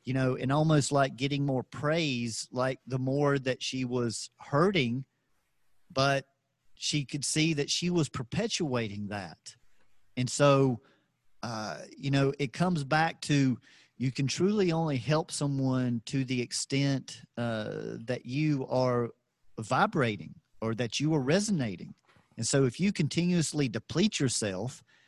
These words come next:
but you think that you're doing good because you're always, uh, going out of your way to help this person or to take in this cat. But see, if you take in five more cats, but now that puts a financial strain on you,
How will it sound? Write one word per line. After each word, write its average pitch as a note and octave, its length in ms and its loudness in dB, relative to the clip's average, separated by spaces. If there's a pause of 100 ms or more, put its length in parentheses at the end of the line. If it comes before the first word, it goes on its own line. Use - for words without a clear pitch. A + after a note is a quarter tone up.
(360)
but C3 180 0
you D3 140 2
think F#3 360 4
that D3 200 2
you're D3 80 0
doing C#3 320 2
good C3+ 300 4
because B2+ 420 -2
you're B2 120 -2
always, C3 600 0 (340)
uh, A#2 240 -2
going D3 320 4
out D3+ 120 6
of C#3+ 60 2
your C#3+ 120 2
way C3+ 200 4
to B2+ 80 2
help C3+ 240 4
this C3+ 160 0
person A#2 500 -2
or A2+ 140 -2
to A2 140 -8
take C#3+ 300 2
in C#3+ 160 4
this C3+ 220 0
cat. A2+ 420 -2 (440)
But B2+ 120 0
see, D3+ 260 4
if D3 260 2
you E3+ 160 6 (140)
take E3+ 280 6
in D3+ 300 6 (340)
five D#3+ 360 8
more D3+ 200 4
cats, D#3+ 480 2
but B2+ 160 -6
now C#3+ 220 4
that C#3+ 220 0
puts C3+ 200 -2
a A#2 60 -4
financial B2+ 500 -2
strain D#3+ 480 0
on C3+ 180 0
you, C3 320 0